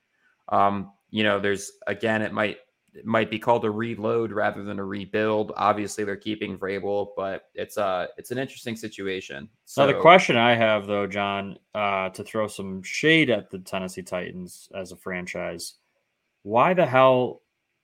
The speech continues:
Speaker 2: wouldn't you have just signed A J Brown to an extension?
Speaker 1: 'Cause different management. You had a dumbass manager making dumbass decisions,
Speaker 2: But,
Speaker 1: and now you gotta
Speaker 2: I
Speaker 1: make
Speaker 2: mean,
Speaker 1: up for that.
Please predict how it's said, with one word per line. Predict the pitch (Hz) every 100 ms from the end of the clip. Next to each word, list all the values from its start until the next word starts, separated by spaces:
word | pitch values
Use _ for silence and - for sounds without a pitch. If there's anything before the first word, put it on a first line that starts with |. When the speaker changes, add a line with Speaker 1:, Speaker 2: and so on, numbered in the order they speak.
| _
Speaker 2:
wouldn't | 120 120 117 120
you |
have | 113
just | 110 104 -
signed | 104 101 98
A | 101
J | 98 101
Brown | 95 95 98 98
to | 101
an | 95
extension? | 92 - 95 92 101 107 _ _ _ _
Speaker 1:
'Cause | - 131
different | - 147 151 139
management. | 147 190 107 101 85
You | 98
had | 117
a | 117
dumbass | 92 113 113 123 123 127
manager | 117 120 120
making | 117 113 113 104
dumbass | 113 117 117 113 -
decisions, | 104 120 117 110 107
Speaker 2:
But, | 156
Speaker 1:
and | 156
now | 101
you | 104
gotta | 104 104
Speaker 2:
I |
Speaker 1:
make | 156 156
Speaker 2:
mean, | 151 139
Speaker 1:
up |
for | 127
that. | 90 73 -